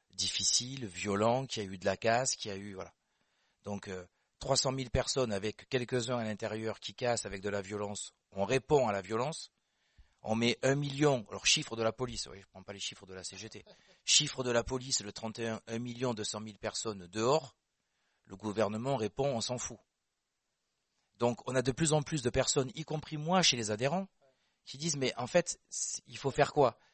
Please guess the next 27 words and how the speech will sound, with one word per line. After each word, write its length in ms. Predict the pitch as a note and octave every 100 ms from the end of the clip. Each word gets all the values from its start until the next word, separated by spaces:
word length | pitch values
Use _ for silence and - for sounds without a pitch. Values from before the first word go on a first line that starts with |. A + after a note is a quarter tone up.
| _
C'est-à-dire 240 | G#2+ B2+
qu'il 480 | - A#2+ - _ A#2+
n'y 80 | B2+
a 40 |
plus 320 | - F3+ G3+
que 120 | -
la 160 | D#3+ C#3
solution 500 | - C3+ C3+ - D3+
de, 140 | A#2+
d'être 320 | G#2+ A#2+ - A#2
violent, 460 | G#2+ C#3 C#3 C#3+
de 100 | B2
casser, 500 | A#2 C3 B2 C#3 C#3
de, 260 | A#2+ A#2 G#2 _ _ _ _
euh, 120 | G#2
qui 200 | G2 -
marche 360 | C3 D3+ D#3+ -
pour 180 | - A#2
obtenir 420 | B2+ - C3 B2
des 100 | B2
choses. 300 | - G3 E3+ - _ _
Et 40 | -
c'est 140 | B2+
très 280 | - E3+ D3+
inquiétant 400 | C#3+ C#3 D3+ F#3+
parce 140 | D3
que 160 | - B2+